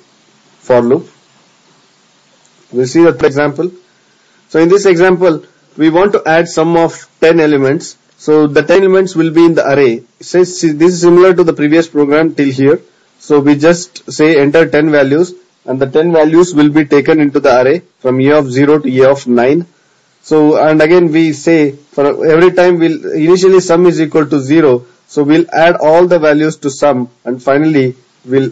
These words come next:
give sum. For first time when I, I is equal to zero, A of zero will be added to sum.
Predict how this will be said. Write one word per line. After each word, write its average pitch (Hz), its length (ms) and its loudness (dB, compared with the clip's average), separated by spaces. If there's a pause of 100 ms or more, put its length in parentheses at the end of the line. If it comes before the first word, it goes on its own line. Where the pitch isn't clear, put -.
(160)
give 143 340 -4
sum. 131 320 -4
For 143 260 -2
first 165 300 -2
time 160 160 0
when 143 160 0
I, 135 280 0
I 139 120 2
is 165 220 2
equal 151 240 -2
to 139 80 -6
zero, 135 420 0 (300)
A 147 100 2
of 170 140 2
zero 151 340 0
will 147 160 0
be 147 140 0
added 139 320 0
to 131 60 -4
sum. 127 360 -2